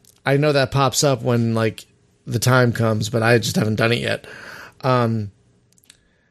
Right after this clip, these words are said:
but yeah, I actually, in my own, in my own stupidity, forgot a few things from the tutorials. Like, I forgot you hit O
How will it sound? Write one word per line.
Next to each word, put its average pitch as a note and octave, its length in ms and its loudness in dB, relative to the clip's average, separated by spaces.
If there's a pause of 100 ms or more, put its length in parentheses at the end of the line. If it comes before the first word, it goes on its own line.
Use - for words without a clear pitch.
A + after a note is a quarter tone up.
(260)
but C3 200 2
yeah, C3+ 180 2
I D3 180 2
actually, C#3 600 2
in C3 140 2
my B2+ 160 4
own, B2+ 280 2
in B2 300 0 (320)
my B2 160 2
own B2 120 2
stupidity, B2 460 0
forgot C#3+ 400 0
a D#3+ 40 0
few B2 180 2
things D3+ 240 0
from A2 100 -2
the A2+ 60 0
tutorials. G#2 580 -2
Like, A2+ 200 -2
I C3+ 80 2
forgot E3+ 400 0
you E3 100 2
hit F3 180 0
O C3+ 380 0